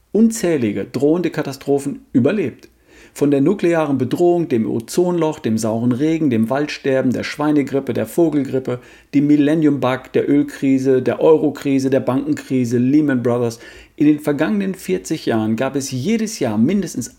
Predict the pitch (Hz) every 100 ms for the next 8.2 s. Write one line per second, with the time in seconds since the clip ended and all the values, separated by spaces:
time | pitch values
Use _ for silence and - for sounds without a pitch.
0 | - 220 220 175 156 220 220 123 131 127
1 | 139 156 147 - 127 117 160 180 151 156
2 | 151 123 123 120 135 - 117 120 - 117
3 | 117 113 101 98 92 92 101 95 - _
4 | _ _ _ _ _ - 156 - - 123
5 | 113 113 110 104 98 107 - 101 - 107
6 | _ _ _ _ _ _ - - 117 135
7 | 131 208 202 175 - 185 202 - - 113
8 | -